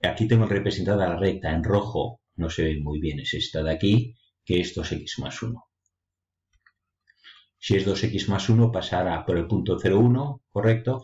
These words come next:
y pendiente dos, uno a la derecha, sube dos, es esta. Esta es la función valor absoluto, que cuando la función es positiva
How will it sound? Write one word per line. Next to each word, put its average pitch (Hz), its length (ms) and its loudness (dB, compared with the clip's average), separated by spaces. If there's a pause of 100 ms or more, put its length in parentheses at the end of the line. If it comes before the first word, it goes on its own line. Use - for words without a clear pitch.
(140)
y - 80 -8
pendiente 87 500 0
dos, 69 340 -8
uno 87 180 -2
a 87 40 2
la 87 120 2
derecha, 101 560 2 (280)
sube 131 300 -4
dos, - 220 -10
es - 180 -2
esta. - 340 -14 (380)
Esta - 140 0
es 131 60 4
la 123 120 2
función 120 360 6
valor 107 260 2
absoluto, - 800 0 (240)
que - 120 0
cuando 87 280 2 (280)
la 85 200 2
función 98 300 0
es - 80 -2
positiva 101 720 0